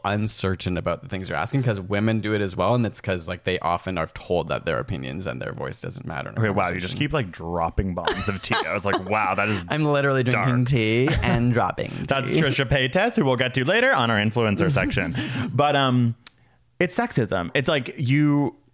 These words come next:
Speaker 2: from the way that I understand it and have lived it, and I have studied this from, like, a sociology perspective for videos, it's like, yeah, gay men,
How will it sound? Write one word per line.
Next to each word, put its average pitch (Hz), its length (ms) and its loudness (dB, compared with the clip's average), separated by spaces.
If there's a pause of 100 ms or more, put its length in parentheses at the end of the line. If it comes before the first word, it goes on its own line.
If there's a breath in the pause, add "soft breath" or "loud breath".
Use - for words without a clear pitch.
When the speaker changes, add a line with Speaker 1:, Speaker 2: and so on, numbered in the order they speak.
(400)
Speaker 2:
from 131 420 2
the 123 140 2
way 120 240 4
that 143 160 2
I 127 160 2
understand 113 420 2
it 104 80 2
and 95 80 2
have 95 140 0
lived 101 260 0
it, 87 140 2
and 90 280 -4
I 95 120 -2
have 110 200 -2
studied 95 280 0
this 98 140 -4
from, 98 160 -2
like, 87 140 -4
a 90 60 -8
sociology 87 640 -6
perspective 107 500 -4
for 87 120 -6
videos, 110 420 0
it's 120 120 -6
like, 98 160 -2 (800)
yeah, 113 220 2
gay 98 240 0
men, 120 420 4